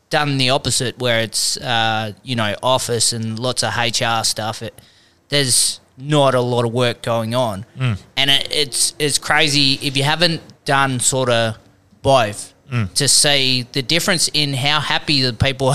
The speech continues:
Speaker 1: are in the working environment where you're, you get home and you're absolutely fucked, but everyone's happier than the area where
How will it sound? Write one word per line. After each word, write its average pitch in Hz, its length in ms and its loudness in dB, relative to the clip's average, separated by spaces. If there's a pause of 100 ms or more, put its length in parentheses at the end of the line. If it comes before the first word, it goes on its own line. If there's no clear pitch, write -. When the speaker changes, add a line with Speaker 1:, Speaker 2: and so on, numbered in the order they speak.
(160)
Speaker 1:
are 120 240 0 (480)
in 147 160 0
the 131 80 0
working 127 560 0 (340)
environment 120 460 0
where 143 100 2
you're, 151 500 2 (400)
you 180 140 -2
get 156 240 0
home 135 240 -2
and 123 100 -6
you're 131 120 -2
absolutely 120 680 -2
fucked, - 760 -4 (520)
but 160 180 0
everyone's 160 540 2
happier 123 560 0 (460)
than 139 420 0 (320)
the 147 180 2
area 143 320 4
where 131 460 2